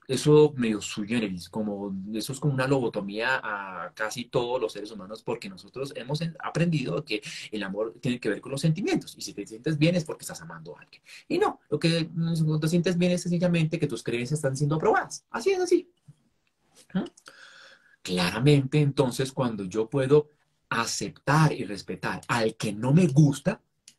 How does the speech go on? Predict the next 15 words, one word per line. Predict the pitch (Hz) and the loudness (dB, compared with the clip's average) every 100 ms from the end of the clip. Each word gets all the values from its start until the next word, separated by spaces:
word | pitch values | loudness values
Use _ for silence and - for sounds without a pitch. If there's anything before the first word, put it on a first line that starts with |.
| - | -2
estoy | - - - 147 104 92 | 0 0 0 0 0 -4
precisamente | - 82 - - 143 151 160 165 160 214 | -2 -2 -2 -2 0 2 4 4 4 2
amando. | 226 392 - - _ - - - | 4 4 2 -8 _ -20 -20 -6
Entonces, | 120 123 190 196 170 202 196 - - 131 | -4 2 4 4 4 4 2 -2 -4 2
u-, | 151 160 156 | 6 4 4
una | 165 180 185 | 4 6 6
de | 156 | 4
las | 123 | 2
frases | - 143 143 156 | 2 0 2 0
bonitas | 127 113 139 147 160 165 - - - - | 0 0 2 4 4 4 -2 -20 -20 -10
de, | 113 120 117 113 110 110 | -2 2 4 6 4 2
de | 110 113 110 | -2 0 0
Jesús | - 104 151 151 160 156 - - - - | 0 2 8 8 8 4 -12 -20 -14 0
que | 143 | 4
dice, | 156 156 156 151 147 143 | 6 6 8 10 8 6